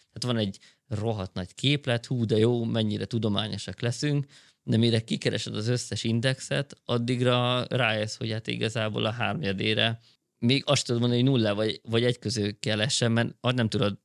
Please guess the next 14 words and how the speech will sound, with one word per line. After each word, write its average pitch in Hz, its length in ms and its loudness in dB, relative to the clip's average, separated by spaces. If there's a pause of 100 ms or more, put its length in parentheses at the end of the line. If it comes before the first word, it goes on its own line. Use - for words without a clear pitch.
parametrizálni 104 800 -4
a 104 60 -6
dolgot. 104 440 -6
Tehát, - 200 -6
hogy 117 120 -4
túl 131 280 2
van 110 320 0 (400)
misztifikálva, 123 1080 0 (680)
vagy, 117 260 2
vagy 131 140 0
pont 123 340 2
alul, 101 240 2
hogy 104 140 0
akkor 113 440 0